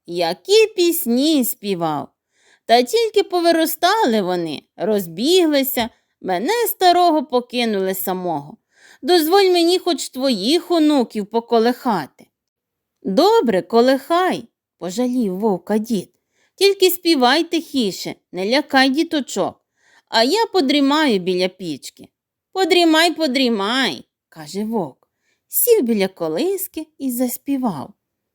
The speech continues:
«Ви, зайченятка маленькі, ви, зайченятка смачненькі, вушка у вас солоденькі, лапки жирненькі,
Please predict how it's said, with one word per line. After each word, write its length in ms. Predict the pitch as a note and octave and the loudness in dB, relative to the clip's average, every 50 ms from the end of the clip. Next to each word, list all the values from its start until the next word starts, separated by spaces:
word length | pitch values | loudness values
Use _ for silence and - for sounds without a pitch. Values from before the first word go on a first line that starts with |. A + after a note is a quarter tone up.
| _ _ _ _ _ | _ _ _ _ _
«Ви, 540 | - C#3+ C3+ C#3 D#3 F3 B3 C4 B3 A3+ F#3+ | -12 -10 -6 -4 -2 0 0 0 0 0 0
зайченятка 1120 | E3 F#3 F#3 F#3 F3+ - - - G3 F#3+ F3+ E3+ F3+ A3+ C4+ C4 A3+ G#3+ - - - G3 F3+ | -2 -2 -4 -4 -4 -6 -4 -2 -2 0 0 0 0 0 0 0 -2 -4 -8 -6 -4 -2 -2
маленькі, 1080 | E3+ D#3+ D#3+ D3 C#3+ D#3+ G3 B3+ D4+ D4 B3+ G#3+ F3 D3 C3 - - - - - - _ _ _ _ _ - - - _ - E3+ | 0 -2 -2 -2 -2 -2 -2 -2 -2 -2 -2 -2 -4 -6 -10 -14 -16 -18 -18 -18 -20 _ _ _ _ _ -20 -20 -20 _ -6 -4
ви, 480 | E3+ E3+ F3 F#3+ A#3 C4 C#4 C#4 C4 | -4 0 0 2 2 2 2 2 0
зайченятка 1000 | A#3+ C4+ C4 C4 A#3+ - - C4+ B3+ A#3+ A3 F#3 F#3 A3 B3+ B3+ - _ C#4 C#4 | 2 0 0 0 -2 -2 -2 -2 0 0 0 0 0 -2 -2 -4 -4 _ -4 -2
смачненькі, 1400 | C4 - C#4 C4+ C#4+ D4 D4 - - A3+ F#3+ E3+ E3+ F3 G3 A3+ B3+ C#4 C4+ B3 - - - D#3 A#2+ G#2+ - _ _ _ _ _ _ _ | -2 -2 -2 -2 -2 -2 -2 -4 -4 -2 -2 0 0 0 2 2 2 2 0 0 -2 -6 -10 -12 -12 -12 -16 _ _ _ _ _ _ _
вушка 720 | - E3 E3 D#3+ F3 A3 C4 C#4+ C#4+ C4 - - - A#3 | -18 -12 -6 -4 -2 0 0 0 0 -2 -2 0 0 2
у 140 | G#3 G3 F#3+ | 2 2 0
вас 340 | F#3+ G3+ F3+ E3 - - - | 0 0 0 0 0 -2 -2
солоденькі, 1000 | - F#3 F#3 G3+ G#3+ G#3+ G3 A#3 A#3 G#3+ F#3 D#3 C#3+ C#3 C3+ - - A#2 - _ _ _ _ _ _ _ | 0 0 0 2 0 0 0 0 0 0 0 -2 -6 -8 -12 -16 -20 -20 -20 _ _ _ _ _ _ _
лапки 800 | - D3+ D3+ C#3 C#3+ D#3+ G3 A#3 C#4 D4+ D4 - - E4+ E4 D#4 | -10 -6 -6 -4 -2 0 2 2 2 2 0 -4 -2 0 0 0
жирненькі, 960 | C4 D#4 D#4 D4 D4 C#4+ C#4 C4 A3+ G3 E3+ D3+ C#3+ - _ - D3+ - | 2 2 2 2 4 2 2 2 2 0 -4 -6 -10 -14 _ -18 -18 -18